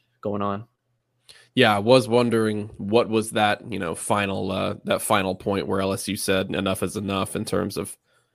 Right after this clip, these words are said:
Speaker 2: Orgeron's tenure. It's always
Speaker 1: Yeah, I don't know if
Speaker 2: interesting
Speaker 1: you
Speaker 2: to
Speaker 1: watched that Kentucky game. That Kentucky game was awful. I think it was thirty-five to seven, like, late in the fourth.
Speaker 2: Jeez,
Speaker 1: Uh,
Speaker 2: yeah.
Speaker 1: and then they put on some, some touchdowns. Like, like, it was,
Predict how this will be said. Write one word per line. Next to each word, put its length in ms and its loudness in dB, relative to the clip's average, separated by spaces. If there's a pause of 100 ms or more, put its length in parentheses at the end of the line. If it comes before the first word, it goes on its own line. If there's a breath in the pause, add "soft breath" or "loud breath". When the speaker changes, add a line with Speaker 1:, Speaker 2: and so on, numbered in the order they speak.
(200)
Speaker 2:
Orgeron's 420 6
tenure. 240 4
It's 80 -2
always 160 6
Speaker 1:
Yeah, 140 8
I 40 8
don't 140 10
know 60 8
if 60 10
Speaker 2:
interesting 100 4
Speaker 1:
you 60 6
Speaker 2:
to 60 8
Speaker 1:
watched 180 8
that 140 4
Kentucky 420 2
game. 200 -2
That 220 4
Kentucky 380 0
game 200 -2
was 320 -8 (160)
awful. 380 -2
I 40 0
think 140 2
it 40 6
was 100 4
thirty-five 480 6
to 60 -8
seven, 680 -4 (460)
like, 320 0
late 240 0
in 80 -6
the 60 -6
fourth. 400 0 (340)
Speaker 2:
Jeez, 120 -6
Speaker 1:
Uh, 280 4
Speaker 2:
yeah. 60 -2
Speaker 1:
and 100 -4
then 80 -4
they 140 -4 (260)
put 100 2
on 140 2
some, 420 -8
some 200 -14
touchdowns. 580 -4
Like, 160 -6
like, 180 -4
it 60 4
was, 260 -2